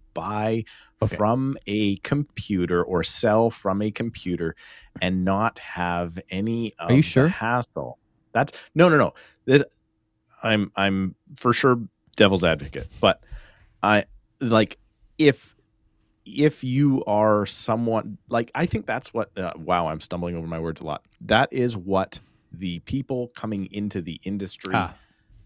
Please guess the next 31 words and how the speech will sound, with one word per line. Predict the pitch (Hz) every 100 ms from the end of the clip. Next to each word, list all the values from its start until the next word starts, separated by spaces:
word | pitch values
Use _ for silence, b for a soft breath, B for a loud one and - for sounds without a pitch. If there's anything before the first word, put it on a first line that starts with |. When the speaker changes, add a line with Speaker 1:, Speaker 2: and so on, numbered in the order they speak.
| -
Speaker 1:
uh, | 85 82 82 80 -
or | 104 95
the | 92
disruptor, | 85 90 - 110 - 107
the | 101
hopeful | 90 - 175 - 120
disruptors | 101 - 92 - 85 -
think | - 120 139 -
and | 90 87
want | 78 78 85 90 82 - - -
to | 98 85
portray. | 76 90 80 - - 80 69 - -
Now, | 98 90
do | 85 104
I | 92
think | 90 107
the | -
people | - 98 85 73
want | 82 92 110
that? | 139 - -
I, | 87 -
maybe, | 87 87 85 85
maybe | 78
not. | 80 120 - b b b b b b -
But | 104 - - _
at | 95 92 -
this | 90 -
point, | - 143 120
there | - 85
is | 85 90
nobody | 92 117 127 110 92